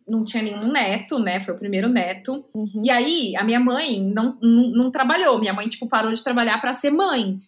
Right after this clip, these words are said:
Speaker 1: Então,
Speaker 2: Uhum.
Speaker 1: tudo que ela foi na vida foi mãe. Então,
Speaker 2: Uhum.
Speaker 1: chegou a hora dela brilhar, entendeu? Era a hora que, tipo, "Sai daqui que esse negócio é um manjo." Só que ela foi mãe faz trinta anos.
Speaker 2: <laughs>
Speaker 1: Então, várias coisas que ela falava, eu,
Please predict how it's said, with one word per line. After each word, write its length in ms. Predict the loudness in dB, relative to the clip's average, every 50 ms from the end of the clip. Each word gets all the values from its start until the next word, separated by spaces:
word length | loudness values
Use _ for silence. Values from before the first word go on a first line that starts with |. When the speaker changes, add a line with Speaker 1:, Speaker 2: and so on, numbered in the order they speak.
| _ _ -2 2
Speaker 1:
Então, 220 | 2 4 4 4 2
Speaker 2:
Uhum. 60 | 2
Speaker 1:
tudo 200 | 0 2 0 0
que 80 | 2 2
ela 140 | 2 2 2
foi 180 | 2 0 0
na 160 | 2 2 2 0
vida 520 | 0 0 0 0 2 2 2 0 0 0 -2 -6 -4
foi 160 | 0 4 4
mãe. 480 | 6 6 6 4 2 0 -2 -4 -6 -8 _ -20 -20 -8 0
Então, 200 | 2 4 4 4
Speaker 2:
Uhum. 20 | 4
Speaker 1:
chegou 300 | 4 2 2 2 2 4
a 60 | 4
hora 160 | 4 4 4
dela 180 | 2 2 2 2 2
brilhar, 540 | 2 2 4 4 6 6 6 6 4 2 0
entendeu? 500 | -2 -2 0 0 2 4 4 4 4 2
Era 200 | 2 2 4 4
a 140 | 4 4 4
hora 220 | 4 4 4 2 0 0
que, 220 | -4 -4 -4 -6 _
tipo, 280 | -8 -8 -6 -2 -2 -2
"Sai 400 | -2 -2 0 0 2 2 2 0
daqui 340 | -2 -4 -4 -2 -4 -4 -2
que 100 | -2 -2
esse 140 | -2 0 -2
negócio 400 | -2 2 2 0 0 0 -2 -4
é 20 |
um 120 | -2 0
manjo." 560 | 2 2 2 2 2 2 0 0 0 -2 -4 -6 _ _ -20 -20 _ _
Só 240 | -10 0 2 2 2 4
que 80 | 2 2
ela 140 | 2 2 2
foi 160 | 2 2 4
mãe 360 | 4 4 4 4 4 2 0 2
faz 260 | 2 0 0 0 -2
trinta 360 | -2 0 2 2 4 4 4 4 4 4 4 4 4 4
anos. 280 | 4 2 2 2 2
Speaker 2:
<laughs> 1400 | 2 2 2 2 0 2 2 2 4 4 2 4 4 4 2 4 2 0 0 2 -2 -2 -2 -2 -2 -4 -4 -2 0
Speaker 1:
Então, 380 | 0 2 2 4 4 4 6
várias 280 | 6 4 4 4 2 2
coisas 200 | 2 2 2 2
que 60 | 2
ela 160 | 2 2 2
falava, 420 | 2 2 2 4 4 4 4 4 2
eu, 200 | 0 0 -2